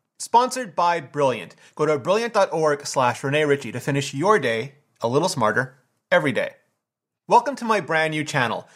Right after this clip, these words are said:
where I talk about Apple and related technologies and culture. I'm doing a few short videos here every week, and a longer, deeper dive video on the weekends. So, yes,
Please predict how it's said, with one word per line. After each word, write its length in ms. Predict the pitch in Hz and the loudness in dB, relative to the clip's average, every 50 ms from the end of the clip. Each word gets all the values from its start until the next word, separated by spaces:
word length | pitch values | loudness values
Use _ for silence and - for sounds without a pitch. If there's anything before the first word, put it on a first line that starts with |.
| - - _ | -20 -20 _
where 140 | - 139 170 | -2 0 2
I 80 | 196 | 2
talk 260 | 214 214 208 190 185 190 | 2 2 0 0 0 0
about 280 | 185 151 147 143 - | 0 0 0 0 0
Apple 400 | 123 127 - - - 170 170 - - | 0 -2 -2 -2 -2 -4 -4 -2 -2
and 140 | 131 139 | -2 0
related 400 | 135 135 123 123 131 147 156 - | 0 0 0 0 0 -2 -4 -4
technologies 640 | - 175 165 127 110 110 113 110 110 120 123 127 - | -4 -4 -2 0 0 0 0 -2 -4 -6 -8 -8 -6
and 120 | - 160 160 | -6 -6 0
culture. 460 | - 220 226 214 - - - - - - - - - - - | 2 2 2 2 0 -6 -10 -10 -12 -18 -20 -20 -20 -12 -6
I'm 160 | - 180 185 | -4 -2 -2
doing 220 | 160 202 208 202 202 | 0 0 -2 0 -2
a 80 | 208 | -4
few 320 | - - - - 226 262 269 | -4 -6 -6 -2 -2 -2 -2
short 340 | - - - 226 220 - 139 | -2 0 2 2 2 2 0
videos 360 | 143 160 156 160 165 160 160 | -2 -2 0 0 0 0 -2
here 340 | - 127 123 127 123 - _ | -2 -4 -4 -4 -6 -10 _
every 300 | - 135 127 113 131 143 | 2 2 2 2 2 0
week, 380 | 147 143 170 208 143 - - - - - - _ - | 0 0 0 -2 -4 -6 -8 -16 -20 -20 -20 _ -2
and 100 | 151 160 | 0 0
a 60 | 160 | 0
longer, 680 | 165 160 160 165 175 180 185 175 135 123 107 120 - - 131 | 0 -2 0 2 2 2 2 2 0 -2 -4 -6 -10 -12 -6
deeper 320 | 120 185 226 214 226 208 | -4 -4 -2 0 0 0
dive 280 | 156 143 131 139 135 113 | 0 2 0 0 -2 -2
video 280 | 117 117 117 120 123 | -6 -8 -4 0 0
on 140 | 127 131 135 | 2 2 2
the 60 | 143 | 2
weekends. 560 | 139 160 190 185 - 123 101 90 - - - _ _ _ _ _ | 0 0 -2 -4 -4 -4 -4 -6 -8 -14 -20 _ _ _ _ _
So, 440 | - - - 160 147 143 143 143 - _ _ _ _ _ _ | -12 -2 2 4 4 4 2 -2 -10 _ _ _ _ _ _
yes, 320 | - 131 - - - - | -2 -2 -2 -2 -6 -12